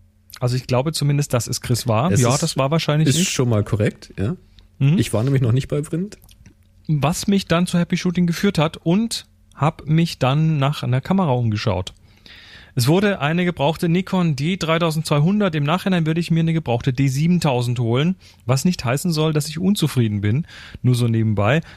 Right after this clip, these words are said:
Speaker 1: Der Grund für Nikon war, dass sie in meinem Bekanntenkreis am meisten Verbreitung haben. Das ist übrigens ein guter Grund, sich eine Kamera auszusuchen,
Speaker 2: Absolut.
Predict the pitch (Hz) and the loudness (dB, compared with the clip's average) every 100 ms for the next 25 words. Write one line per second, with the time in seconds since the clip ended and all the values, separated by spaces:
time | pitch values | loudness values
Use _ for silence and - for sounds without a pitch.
0 | - 117 135 185 180 160 165 165 139 139 | -2 0 2 2 2 2 0 0 0 0
1 | 127 - - 127 - 123 120 104 117 120 | -2 -2 -4 -6 -2 0 2 2 0 -2
2 | - 104 110 120 139 147 110 98 - - | -2 0 0 -2 -2 -2 0 -2 -4 -8
3 | 147 - 190 175 135 107 98 98 120 185 | -6 -4 0 2 2 2 0 -2 -2 0
4 | 202 196 180 202 220 147 117 113 104 104 | 0 2 2 2 2 2 0 0 -2 -4
5 | 101 110 101 101 92 87 90 127 175 208 | -2 -4 -4 -4 -2 2 2 0 -2 -2
6 | - 160 131 - | -2 -2 -2 -4